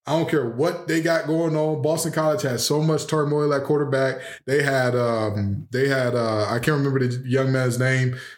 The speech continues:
but, uh, he got hurt this year. They, their starter, who was supposed to be the guy, got hurt this year, and he still put up magnificent numbers with f-, true freshmen and guys who were, like, darn near walk-ons.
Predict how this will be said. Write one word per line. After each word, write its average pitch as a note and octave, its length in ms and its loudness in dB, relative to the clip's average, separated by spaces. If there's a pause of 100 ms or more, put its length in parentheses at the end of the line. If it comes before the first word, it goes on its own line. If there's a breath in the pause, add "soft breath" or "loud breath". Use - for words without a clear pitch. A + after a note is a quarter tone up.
(100)
but, B2+ 280 -2
uh, A2+ 520 0
he C#3+ 200 -2
got D3+ 260 0
hurt D#3+ 260 -2
this D3 220 -2
year. C#3+ 420 0 (160 loud breath)
They, C3+ 120 2
their C3 360 0
starter, D3 400 0
who C#3 80 0
was C3 140 0
supposed C3+ 340 0
to C#3 60 -8
be C#3 100 0
the C#3 100 0
guy, C3 220 0
got A#2+ 220 0
hurt C3+ 200 2
this C3 180 -2
year, C3 300 0 (520 loud breath)
and C3 140 2
he D3+ 120 2
still D#3 260 0
put C3+ 160 -2
up A2 160 -2
magnificent A2+ 480 0
numbers G#2+ 400 0
with A#2 160 0
f-, - 220 -10
true D#3 220 0
freshmen A#2+ 580 -2 (300 loud breath)
and B2+ 160 0
guys C3 400 0
who C3+ 100 0
were, B2+ 140 2
like, A2 360 -2
darn C3 280 2
near B2+ 120 2
walk-ons. B2 680 -4